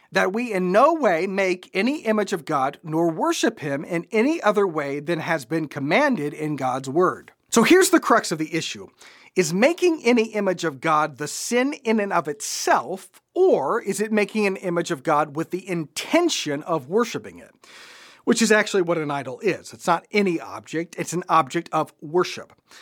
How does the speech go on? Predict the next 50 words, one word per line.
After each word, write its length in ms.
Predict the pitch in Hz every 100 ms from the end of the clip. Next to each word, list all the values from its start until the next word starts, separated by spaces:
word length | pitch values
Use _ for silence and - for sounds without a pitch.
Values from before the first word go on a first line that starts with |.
| - -
Let's 140 | 208 190
hold 160 | 262
that 100 | 247
question 340 | - 208 190 202
in 120 | 175
our 100 | 160
mind 480 | 160 180 156 170 180
and 200 | 160 151
turn 200 | 185 175
to 100 | 160
the 100 | 160
next 320 | 185 190 -
question 380 | - 151 - 143
and 100 | 139
answer, 380 | 143 131 180 -
as 200 | 147 147
I 60 |
think 240 | 139 190 175
it'll 180 | 156 151
actually 320 | 151 - 143
help 300 | - 151 -
us 160 | 123 -
to 100 | 127
come 160 | 147
to 100 | 123
the 60 | 123
right 180 | 123 117
conclusion. 640 | 127 - 151 110 90 - _ - -
Question, 480 | - 254 - 107 - _ _ - - - _ 156
may 200 | 208 220
we 180 | 226
then 300 | 185 277 330
not 180 | 269 240
make 240 | 214 208 -
any 200 | 233 254
image 360 | 196 185 196 196
at 80 | 233
all? 340 | 339 190 - _ _
Answer, 460 | 240 277 - 117 - _ _ _ _ 127
God 340 | 208 254 311
cannot 600 | - 233 220 202 147 190 -
and 280 | 196 190 202
may 160 | 330
not 360 | 294 160 156 160
be 140 | 190
visibly 580 | 151 143 262 285 277 285
portrayed 600 | 226 226 208 185 170 160
in 160 | 165 160
any 320 | 190 214 254
way. 380 | 220 220 117